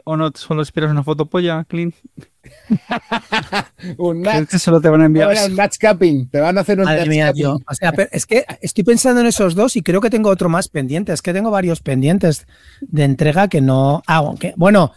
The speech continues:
Speaker 3: se habían quedado con el gel, <laughs> por supuesto, todos, el que se le había clavado Mythic, se habían quedado con el gel. Los de Cool Mini, evidentemente, <laughs> olvidaros del gel también. O sea que,
Speaker 2: Hombre,
Speaker 3: bueno.
Speaker 2: el gel es un clásico.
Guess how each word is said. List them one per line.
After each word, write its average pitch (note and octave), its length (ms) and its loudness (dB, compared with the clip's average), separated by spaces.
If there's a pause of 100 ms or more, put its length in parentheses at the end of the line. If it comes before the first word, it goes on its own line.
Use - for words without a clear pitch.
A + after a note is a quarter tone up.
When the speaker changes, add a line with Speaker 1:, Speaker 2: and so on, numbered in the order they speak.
Speaker 3:
se - 140 -2
habían D3+ 220 2
quedado F3 320 4
con F3+ 160 2
el E3 120 2
gel, G3+ 380 0 (100)
<laughs> - 120 -20
por - 140 -4
supuesto, F#3+ 720 2 (380)
todos, A3 480 6
el G#3+ 280 0
que G#3 160 -8
se F#3+ 140 2
le F3+ 80 2
había F#3+ 180 2
clavado G#3+ 480 4 (240)
Mythic, G#3 540 4
se F3+ 140 0
habían G3 260 2
quedado G#3 260 2
con G#3 180 2
el G3 140 2
gel. G#3 400 0 (320)
Los E3+ 280 2
de E3 140 0
Cool G3 200 2
Mini, G#3 320 2
evidentemente, F3+ 880 0
<laughs> - 20 4
olvidaros G3 640 0
del D#3+ 200 -6
gel G#3 300 -8
también. F3 480 -12 (460)
O F3+ 100 -2
sea D#3+ 240 0
que, C3 120 -4
Speaker 2:
Hombre, D3+ 220 -4 (100)
Speaker 3:
bueno. A#2+ 100 -14 (300)
Speaker 2:
el G2 160 -8
gel G#2 180 -8
es A#2 120 -6
un A#2+ 80 -4
clásico. A2+ 440 -4